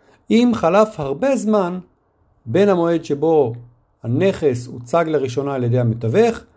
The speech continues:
ועד המועד שבו לבסוף נחרטה העסקה? מה קורה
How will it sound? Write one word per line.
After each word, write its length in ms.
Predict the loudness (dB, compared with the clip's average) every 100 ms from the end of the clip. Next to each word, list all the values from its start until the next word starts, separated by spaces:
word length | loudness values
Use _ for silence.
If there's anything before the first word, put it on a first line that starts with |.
| _ _
ועד 280 | 0 2 4
המועד 260 | 0 -2 -4
שבו 220 | -2 0
לבסוף 440 | 0 -2 -4 -4
נחרטה 500 | -8 -6 -8 -6 -6
העסקה? 420 | -8 -12 -16 -18 -20 _ _ _ _ _ -20 _ _ _ _ _ _ -20 -4
מה 120 | 0 0
קורה 640 | 4 2 4 2 2